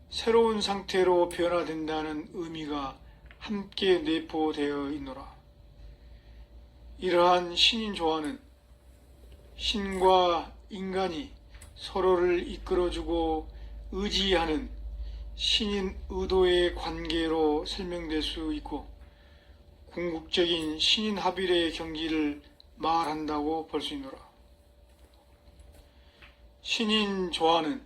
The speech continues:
신과 사람이 조화가 되는 것인데 이것을 도통이라 하노라.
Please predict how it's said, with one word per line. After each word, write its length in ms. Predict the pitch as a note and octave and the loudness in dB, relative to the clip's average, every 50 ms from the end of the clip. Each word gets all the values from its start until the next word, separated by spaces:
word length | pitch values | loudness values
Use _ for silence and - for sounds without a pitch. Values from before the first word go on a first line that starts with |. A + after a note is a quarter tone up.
| - - - - - - - _ _ _ _ _ _ _ - | -18 -20 -20 -20 -20 -20 -20 _ _ _ _ _ _ _ -4
신과 920 | - - - A#3+ G#3 G#3 G3+ F#3+ F#3+ F#3 F3+ F3+ F3 E3+ E3+ E3 E3 D#3+ | -2 0 0 2 0 0 0 4 6 8 8 8 6 4 4 2 0 0
사람이 840 | - - - F3+ E3+ F3 F3 E3 E3 E3 E3 D#3+ D#3 D3+ D3+ D3 C#3+ C#3+ | -2 -4 -2 0 0 0 0 -2 -4 -6 -6 -6 -4 -4 -4 -6 -6 -6
조화가 460 | - D3+ D3+ D#3 D#3 D3 C#3+ D3+ D3 | -4 -2 0 0 0 0 -2 -4 -4
되는 300 | C#3+ D3+ C#3+ C#3+ D3 C#3+ | -4 -4 -6 -6 -6 -8
것인데 520 | C#3 B2+ - C#3+ C#3 C3 C3 B2+ B2 - _ _ _ - - - - - - - - - _ - - | -8 -8 -8 -8 -10 -10 -10 -12 -14 -16 _ _ _ -20 -20 -20 -20 -20 -20 -20 -20 -20 _ -12 -8
이것을 760 | D#3+ D#3+ D#3+ E3 D3+ D#3 - D#3 D3+ D3 C#3+ C#3+ C#3 - - - - - - - - _ - | -6 -4 -4 -2 -2 -2 0 0 0 0 0 -2 -6 -8 -12 -16 -20 -20 -20 -20 -20 _ -12
도통이라 880 | - - E3 E3 D#3+ - - D#3+ E3 E3 D#3 D3 D3 C#3+ C#3 C3+ C3 | -6 -4 -4 -4 -4 -4 -4 -4 -4 -4 -2 -2 -2 -2 -2 -4 -4
하노라. 420 | C3 C#3+ C#3 C#3 C#3 C#3+ - - | -4 -6 -6 -6 -6 -8 -12 -14